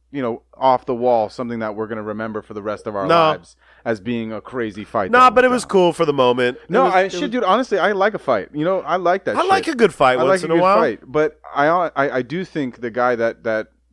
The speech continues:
Speaker 1: to be quite honest, I, it, this might sound stupid, but I think the guy that deserves the largest suspension is the one who started
Speaker 2: Mm.
Speaker 1: the fight.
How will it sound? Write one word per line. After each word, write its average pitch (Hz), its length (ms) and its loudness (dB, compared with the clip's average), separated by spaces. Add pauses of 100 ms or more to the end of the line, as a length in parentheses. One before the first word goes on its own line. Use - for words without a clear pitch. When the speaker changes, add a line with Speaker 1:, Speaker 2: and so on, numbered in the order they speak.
Speaker 1:
to 131 120 -10
be 127 100 -6
quite 120 200 -2
honest, 120 420 -6
I, 110 120 -8
it, 110 320 -10
this 107 160 -10
might 113 200 -6
sound 104 240 -8
stupid, 131 340 -12
but 104 140 -4
I 120 180 0
think 127 280 -10
the 107 100 -8
guy 113 200 0
that 104 140 -6
deserves 101 480 -8
the 101 100 -6
largest 98 400 -6
suspension 123 460 -12
is 98 160 -12
the 104 80 -6
one 110 300 -6
who 113 160 -12
started 110 580 -4
Speaker 2:
Mm. 95 40 -14
Speaker 1:
the 98 100 -8
fight. 110 360 -6